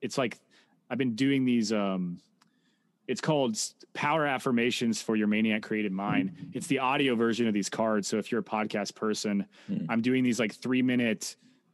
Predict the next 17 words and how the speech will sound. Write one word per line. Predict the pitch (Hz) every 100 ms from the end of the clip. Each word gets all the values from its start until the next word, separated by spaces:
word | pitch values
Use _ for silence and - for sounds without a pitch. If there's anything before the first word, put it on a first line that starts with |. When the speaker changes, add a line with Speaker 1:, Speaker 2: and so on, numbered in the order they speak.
| _
Speaker 1:
podcast | - 117 117 117 104 98 - -
clips | - 117 98 -
of | 107 95
these | 101
cards | - - 113 104 95 90
that | 110 98
is | 95
gonna | - 107
be | 98 104 101 -
available | 107 104 107 101 98
for | -
free | 98 113 104
on | 101
all |
the | 95
platforms. | - 101 107 - 98 92 95 - - - _ _ -
Um, | 95 90 87 90